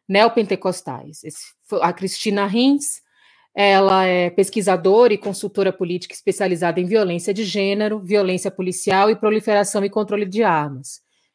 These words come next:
com experiência na América Latina e no Oriente Médio.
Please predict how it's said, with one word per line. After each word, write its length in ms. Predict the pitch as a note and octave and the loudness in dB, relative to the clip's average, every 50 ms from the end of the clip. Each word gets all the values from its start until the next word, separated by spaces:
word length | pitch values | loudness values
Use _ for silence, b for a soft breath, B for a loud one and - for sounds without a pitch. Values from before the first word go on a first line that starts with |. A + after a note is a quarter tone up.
| _ _ | _ _
com 80 | G3 | -4
experiência 640 | G3 F#3+ F#3+ - A3 A3 A3 G3+ G3 F#3+ F#3+ - G3+ | -2 -2 0 0 2 2 2 2 2 0 -2 -2 -2
na 120 | F#3 F3+ | -2 -2
América 380 | F3 F3 F3 E3+ E3+ E3 - E3 | -2 -2 -2 -2 -4 -4 -6 -6
Latina 580 | D#3+ D#3 D#3+ - - - F3+ F#3+ G#3 A3 A3+ A3+ | -6 -6 -8 -8 -6 -6 -4 -2 -2 0 0 0
e 40 | |
no 120 | A3 A3 A3 | 0 0 0
Oriente 440 | A3 A3 G#3+ G#3 G#3+ A3 G#3+ - B3+ | 0 0 0 -2 -2 -4 -4 -4 -4
Médio. 480 | A#3+ F#3+ D3 C3+ C3 C3+ - - D#3 | -4 -4 -4 -6 -6 -8 -12 -18 -20